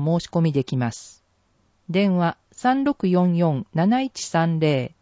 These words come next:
ファックス、三六四四七一三五。十七、善意のご寄付に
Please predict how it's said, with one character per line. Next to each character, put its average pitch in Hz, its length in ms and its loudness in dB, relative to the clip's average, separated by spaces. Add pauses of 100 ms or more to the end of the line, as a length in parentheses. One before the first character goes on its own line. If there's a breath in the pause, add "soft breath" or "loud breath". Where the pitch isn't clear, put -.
(340)
フ - 80 -4
ァ 220 40 4
ッ 220 40 -2
ク - 80 -12
ス、 - 280 -6 (160)
三 254 320 -2
六 269 220 -2
四 175 300 2
四 156 300 0 (100)
七 208 280 2
一 - 240 -8
三 170 360 0
五。 135 400 2 (2750)
十 254 260 2
七、 214 360 4 (520)
善 277 360 2
意 240 40 4
の 175 140 4
ご 151 160 2
寄 202 140 0
付 165 160 0
に 127 200 0